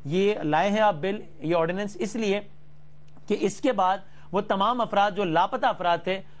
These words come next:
वो कानूनी तौर पर जेर हिरासत तस्वुर होंगे इस ordinance के बाद।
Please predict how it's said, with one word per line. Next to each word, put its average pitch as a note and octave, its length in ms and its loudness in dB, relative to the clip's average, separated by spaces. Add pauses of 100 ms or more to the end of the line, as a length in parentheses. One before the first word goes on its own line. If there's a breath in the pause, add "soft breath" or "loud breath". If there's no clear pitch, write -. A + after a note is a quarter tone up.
(100)
वो G#3 160 4
कानूनी A3+ 720 2
तौर A#3+ 180 2
पर A3 160 0
जेर F#3 160 2
हिरासत E3+ 440 2
तस्वुर E3+ 320 0
होंगे E3 180 0
इस D3 260 -2 (180)
ordinance D3+ 380 0
के D#3 80 -4
बाद। A#2+ 220 -4